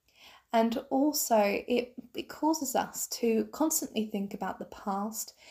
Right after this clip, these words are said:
and it stops us from wanting to be in our own body. And what I mean by that is you usually find people who've gone through trauma dissociate. They feel emotionally numb, okay? They struggle to feel things.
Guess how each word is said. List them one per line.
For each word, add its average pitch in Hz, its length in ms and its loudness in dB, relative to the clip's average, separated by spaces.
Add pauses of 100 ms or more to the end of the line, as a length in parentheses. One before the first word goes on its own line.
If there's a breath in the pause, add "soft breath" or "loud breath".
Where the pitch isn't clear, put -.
(200 loud breath)
and 226 140 2
it 240 100 -4
stops - 460 -4
us 247 180 -4
from 214 200 2
wanting 220 500 2
to 208 100 -8
be 208 460 -2
in 208 100 -4
our 196 260 -6
own 190 120 -8
body. 196 480 -8 (600 soft breath)
And 220 120 4
what 247 100 8
I 262 80 8
mean 247 300 6
by 196 160 2
that 190 280 -6
is 202 300 -2
you 208 100 -2
usually 233 300 -2
find 220 260 2
people 233 300 -2
who've 262 140 0
gone 233 180 2
through 220 220 -4
trauma 208 460 0
dissociate. - 960 -6 (500)
They 208 100 0
feel 220 260 6
emotionally 220 840 4
numb, 202 640 0 (180)
okay? 208 260 -2
They 214 120 2
struggle 269 580 0
to 240 140 -2
feel 302 640 8
things. - 640 -4